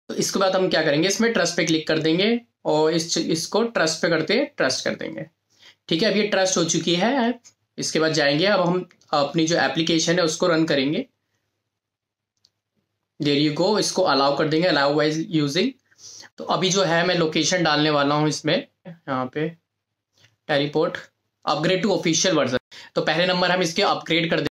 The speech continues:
अ, click पे करेंगे तो इसके official version को आपको install करना पड़ेगा। तो उसके पहले हमने click कर दिया।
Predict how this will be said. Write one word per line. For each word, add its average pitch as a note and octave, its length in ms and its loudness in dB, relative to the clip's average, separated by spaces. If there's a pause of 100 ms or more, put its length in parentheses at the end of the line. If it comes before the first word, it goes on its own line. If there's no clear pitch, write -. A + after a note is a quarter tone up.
अ, D3 80 2
click E3 360 -2
पे F3 100 0
करेंगे D#3 320 0
तो F3 60 0
इसके E3+ 200 0
official D#3+ 400 0
version D#3+ 300 0
को E3 120 0
आपको E3+ 240 -2
install D3+ 400 0
करना D#3+ 240 2
पड़ेगा। C#3+ 360 0
तो E3+ 80 -2
उसके D#3 180 -2
पहले D3+ 240 0
हमने D#3 220 2
click D#3 300 -2
कर D#3 120 0
दिया। C#3 300 0